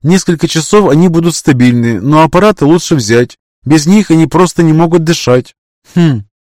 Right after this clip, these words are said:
"Что за хм?" "Зачем, Майки? Я проверила их. Доктор прав, они безнадёжны, мы их не спасём.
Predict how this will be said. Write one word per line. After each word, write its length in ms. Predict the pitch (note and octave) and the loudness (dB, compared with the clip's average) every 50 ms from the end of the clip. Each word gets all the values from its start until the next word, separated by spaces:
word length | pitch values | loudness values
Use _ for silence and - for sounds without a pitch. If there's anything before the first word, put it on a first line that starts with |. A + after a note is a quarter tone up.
| _ | _
"Что 360 | - - - - G#2+ A#2 A#2+ A#2+ | -18 -18 -16 -6 -2 0 0 0
за 300 | G2+ G2 A2+ A#2+ A2+ G2+ - | 0 0 0 0 0 -2 -4
хм?" 320 | A#2 A2+ A2 A2+ B2 B2+ C3 _ _ _ _ _ _ _ _ _ _ | -6 -4 -4 -4 -4 -6 -8 _ _ _ _ _ _ _ _ _ _
"Зачем, 480 | - D#3 F#3 F3 - - F#3 F3+ C#3 A2 | -4 -2 -2 -2 -2 -2 -2 -2 0 0
Майки? 480 | B2 C#3 C3 A2+ - - - C#2+ - - _ - | 0 0 0 0 -4 -8 -16 -16 -16 -18 _ -2
Я 140 | C3+ D#3 | -2 0
проверила 540 | C#3 E3 E3+ F3+ F#3 F#3+ E3+ C#3+ A#2+ A2 G#2 | 0 0 0 2 2 2 2 2 0 0 -2
их. 340 | F2 G2 G2 F#2 - - _ _ _ _ _ _ _ | -2 -4 -6 -8 -10 -16 _ _ _ _ _ _ _
Доктор 440 | - B2 D#3+ F#3 - - - E3+ C#3+ | -4 0 0 0 0 0 -2 -2 -2
прав, 340 | - - B2 B2+ A#2+ - - | 0 0 0 0 0 -2 -4
они 220 | - B2+ C#3 E3 | -4 0 0 2
безнадёжны, 760 | E3 F3+ E3+ D#3 F3+ E3 B2+ A#2+ B2 B2+ A2+ A2 A#2+ A#2+ G#2 - - | 2 0 0 0 0 0 2 2 0 0 0 -2 -6 -6 -6 -6 -4
мы 260 | A#2+ C#3+ D#3+ E3+ F3 | 0 0 2 2 0
их 120 | D3 - | 0 -2
не 80 | F3+ F3 | -4 -4
спасём. 580 | - - F3+ E3 - - B2 B2+ C3 B2+ A#2+ | -2 0 -2 -2 -2 -2 -2 -2 -2 -2 -6